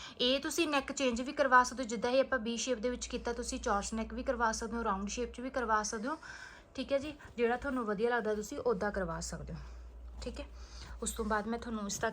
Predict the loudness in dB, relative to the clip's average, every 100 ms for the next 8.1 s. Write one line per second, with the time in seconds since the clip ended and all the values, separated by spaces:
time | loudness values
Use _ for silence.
0 | 0 0 2 0 0 0 0 0 0 -2
1 | -8 -18 -18 -14 -12 -10 -10 -10 -6 0
2 | 6 6 6 0 -2 -4 -4 2 4 4
3 | 2 0 -4 2 4 4 0 -18 -20 -20
4 | -20 -20 -20 -20 -12 -2 -2 -2 -8 -8
5 | -14 -20 -20 -20 -8 0 0 -2 -6 -2
6 | -2 0 -2 0 -2 -2 -2 -6 -20 -20
7 | -20 -2 0 2 -2 -4 -4 0 0 0
8 | -2